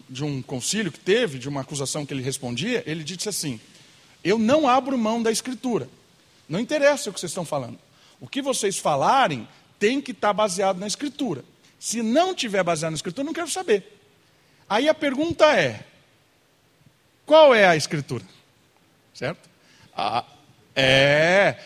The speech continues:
Aí, no período da Reforma, nós começamos essa briga de novo.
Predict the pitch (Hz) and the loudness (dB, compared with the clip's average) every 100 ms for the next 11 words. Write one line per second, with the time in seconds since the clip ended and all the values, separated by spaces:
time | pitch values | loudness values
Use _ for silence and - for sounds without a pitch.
0 | - - 160 175 175 160 170 226 294 285 | -20 -4 2 6 6 4 4 2 4 4
1 | 220 190 196 185 175 156 - 156 156 185 | 6 6 6 4 4 2 0 2 6 6
2 | 254 302 320 - - _ 170 - 190 190 | 4 0 -2 -10 -20 _ -4 -4 -4 -4
3 | - 180 202 196 220 269 277 311 392 427 | -2 -2 -2 -2 -2 -2 -2 -4 -2 0
4 | 196 - | 0 -2